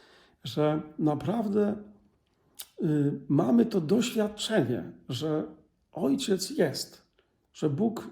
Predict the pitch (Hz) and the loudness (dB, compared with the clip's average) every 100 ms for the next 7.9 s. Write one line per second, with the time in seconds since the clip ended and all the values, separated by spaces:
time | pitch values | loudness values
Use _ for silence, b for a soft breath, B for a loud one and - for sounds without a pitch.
0 | - 165 190 180 185 - - 320 226 202 | 0 2 2 0 -8 -12 -8 -2 2 4
1 | 185 - - 269 196 131 110 - 131 113 | 2 -2 0 2 4 2 -2 -4 -4 -4
2 | 110 - 143 156 160 B B B B 190 | -8 -4 0 0 -2 B B B B 0
3 | 196 175 - 156 - - 143 135 - 151 | 0 -2 -2 -4 -4 -4 -2 0 0 0
4 | 180 190 175 B B B 139 139 139 180 | 0 -2 -4 B B B 0 0 0 -2
5 | 196 180 196 - B B B - 156 147 | -4 -2 -4 -4 B B B 0 0 0
6 | - 147 175 202 - 165 - 135 143 139 | 0 2 2 2 0 0 -2 -4 -2 -2
7 | 190 175 170 - - 226 214 233 233 | 0 -2 -4 -2 2 6 8 6 4